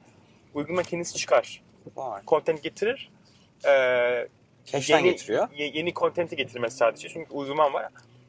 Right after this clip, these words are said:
Speaker 1: Bu web uygulaması, şey, bu, bu, bu kütüphanenin de bu özelliği var.
Speaker 2: Vay be.
Speaker 1: Bütün elementleri getiriyor çünkü her şey cache'lemiş. Sadece şey bakıyor, yeni content alabiliyor muyum, network var mı, yok, o zaman yeni content alamıyorum, o bilgilendirmeyi veriyor.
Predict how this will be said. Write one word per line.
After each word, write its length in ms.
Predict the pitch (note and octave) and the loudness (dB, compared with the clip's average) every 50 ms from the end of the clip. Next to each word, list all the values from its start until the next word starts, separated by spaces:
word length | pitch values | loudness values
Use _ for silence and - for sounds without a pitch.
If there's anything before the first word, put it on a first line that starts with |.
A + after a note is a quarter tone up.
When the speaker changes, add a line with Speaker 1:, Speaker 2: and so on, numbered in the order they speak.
| _ _ _ _ | _ _ _ _
Speaker 1:
Bu 120 | D#3 E3+ D#3+ | -4 2 2
web 200 | F3+ F3+ - - - - | 2 2 2 -2 -10 -8
uygulaması, 560 | D#3 D#3+ D3+ E3 E3+ F3 E3+ - - - - | -8 -4 -2 0 0 2 0 0 -2 -4 -6
şey, 160 | - C#3 C3 | -6 -6 -6
bu, 100 | D3 C#3+ - | -6 -10 -10
bu, 80 | D3 - E3 | -10 -8 -6
bu 120 | F3 E3 - - - - | -6 -6 -8 -12 -18 -16
kütüphanenin 500 | - - - - D#3+ D#3 D#3+ F#3 F#3+ F3+ | -16 -2 2 4 4 6 4 2 2 0
de 120 | D3+ B2+ | 0 2
bu 140 | C3 C3 B2+ | 4 6 6
özelliği 400 | A#2+ A2 A#2+ A#2 G#2+ A2 A2 A2+ | 6 6 2 0 0 0 2 2
var. 160 | C#3 F#3 G#3+ - - - - | 2 2 2 -2 -10 -14 -4
Speaker 2:
Vay 220 | - F3 G3+ A3+ G#3+ | 0 2 2 2 2
be. 100 | F#3+ - E3+ | -2 -4 -8
Speaker 1:
Bütün 180 | D#3+ - G3 | -6 -2 2
elementleri 460 | F#3+ F3 E3+ E3+ E3 - - D#3+ E3 | 2 4 4 4 2 2 0 0 0
getiriyor 260 | E3 F#3+ - - F#3 F3 | -2 -4 -2 -2 -2 -2
çünkü 140 | - E3+ E3+ | 0 2 2
her 80 | E3 | 2
şey 140 | - - - | 2 0 -2
cache'lemiş. 600 | - F3+ E3 - - C#3+ D3+ F#3+ A3 - - - - _ _ _ - _ | -2 -2 0 0 -2 -4 -4 -4 -6 -10 -10 -12 -14 _ _ _ -18 _
Sadece 340 | - - F#3+ F#3 F#3+ G3+ - | 2 4 6 6 6 6 4
şey 120 | - F#3+ | 4 6
bakıyor, 280 | D3+ - - - A2+ - - | 6 6 4 0 -4 -2 -2
yeni 160 | D3+ D#3+ F3 | -2 -2 -2
content 300 | - - F#3 E3+ - D#3+ | 0 2 2 2 2 2
alabiliyor 420 | - D#3+ E3+ F3+ F3+ F#3+ F#3 F3+ F3+ | 4 6 6 6 4 4 2 0 0
muyum, 140 | F#3+ F#3+ E3 | 0 0 0
network 360 | E3 E3 - F3+ F3+ F3 - | 0 2 2 2 2 4 6
var 160 | F3+ E3 E3 | 4 4 4
mı, 100 | F3 F3+ | 2 0
yok, 180 | F#3+ G3+ - - | -4 -2 -2 -2
o 80 | E3 | -4
zaman 120 | E3 E3+ F3 | -2 -2 -2
yeni 160 | F3 F3+ F3 | -2 -4 0
content 260 | - F#3 E3+ - - | 0 0 0 0 2
alamıyorum, 420 | - F3+ F#3+ F#3+ E3 E3 F#3+ G#3 - | 4 6 6 6 4 2 -2 -2 -2
o 140 | - F3+ E3+ | -2 -2 -2
bilgilendirmeyi 540 | F3+ E3+ E3+ F3+ F3 E3+ F3 F3+ F3+ E3+ | -2 0 0 0 0 2 0 0 0 2
veriyor. 260 | C#3+ A#2+ A2+ C3 F3+ | 2 2 4 4 2